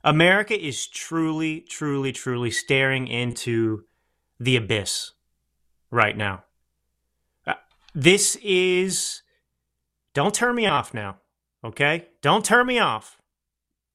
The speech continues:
This is the bleakest situation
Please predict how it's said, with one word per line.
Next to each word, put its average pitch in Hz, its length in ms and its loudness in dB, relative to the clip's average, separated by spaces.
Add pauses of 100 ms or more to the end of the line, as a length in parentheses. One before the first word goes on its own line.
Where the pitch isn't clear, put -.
(1080)
This 170 280 2
is 254 120 -6
the 208 140 -4
bleakest 170 880 -6 (1600)
situation 131 920 -2